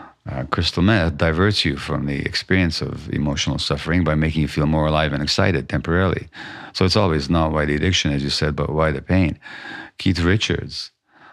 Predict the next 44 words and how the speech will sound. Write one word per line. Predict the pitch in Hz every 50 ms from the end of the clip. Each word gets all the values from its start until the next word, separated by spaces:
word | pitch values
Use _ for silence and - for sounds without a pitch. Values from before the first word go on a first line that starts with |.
| - _ _ - -
uh, | - -
who, | 78 78 80 80 80
when | - 82 82
he | 82 82
was | 80 78
talking | - 87 85 78 80
about | 76 71 76
his | 76 73
heroin | 76 82 85 92 92 85
ha-, | 78 69 67 71 73 - -
habit | - 76 71 71 69 71 -
in | - - 73
his | 76 76 69
book, | 69 - 85 78 73 - - -
uh, | 76 73 73 76 73 - -
Life, | 71 78 78 80 73 71 - - -
which | 73 71
is | 73 71 69
his | 71 71 71 76
autobiography, | - - 82 78 71 71 73 85 85 82 78 73 67 69 73 - - - - - - - - - _
he | - 82
said, | 80 - - 85 80 76 76 76 - 82 - - - - - - _ _ _ - 247 262 262 - _ _ _ _ _ _ _ _ _ _ _ _ _ _
and | - 90 90
I'm | 92 95
almost | 101 107 104 98 90 -
quoting | - - 87 82 80
him | 78 76 73
verbatim, | 71 78 71 78 80 73 76 73
he | 73
said, | - - 80
"The | 73 82
contortions | - - 82 78 - 98 113 113 - - 90 80
we | 85
go | 76 76 80 80
through | 78 - 76 - - - - - _ _ _ _ _ _ _ _ _ _ - - - - _ _ -
just | - - 92 87 -
not | 101 87 82
to | - 78
be | 82 82 78
ourselves | 78 78 - - 85 80 76 76 -
for | - - 80
a | 78
few | - - 78 78 78
hours." | 76 - - - 85 - - -